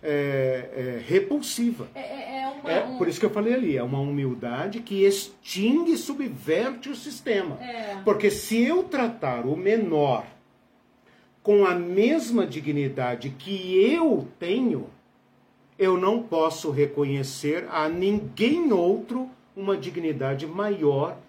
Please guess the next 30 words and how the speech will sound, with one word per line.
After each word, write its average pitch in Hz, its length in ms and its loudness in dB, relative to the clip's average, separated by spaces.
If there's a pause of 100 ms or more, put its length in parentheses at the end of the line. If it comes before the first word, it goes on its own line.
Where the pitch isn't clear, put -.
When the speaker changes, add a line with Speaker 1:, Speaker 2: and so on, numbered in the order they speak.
(240)
Speaker 1:
do 190 180 2
que 185 240 2
esta 165 580 -4 (120)
única 302 760 4
dignidade 131 920 -8 (400)
que 240 120 -4
nos 180 500 -2 (100)
humaniza. 247 640 -2
Speaker 2:
Uhum. 247 180 -14 (440)
Speaker 1:
Então, 190 580 2
isso 202 440 2
achata 190 1000 -2
a 127 40 0
pirâmide 143 800 -2 (180)
até 175 300 -8
que 196 140 -4
não 202 220 -2
haja 156 260 -6
mais 165 260 -8
pirâmide. 175 460 -8
Speaker 2:
Sim. 233 280 -12 (300)
Speaker 1:
É 160 100 -12
isso. 254 380 -10
Speaker 2:
E, 240 220 -12
e 226 60 -14
você 220 120 -16 (120)
pode 233 260 -10
restringir 247 1000 -12
as 196 120 -12
igrejas, 202 560 -10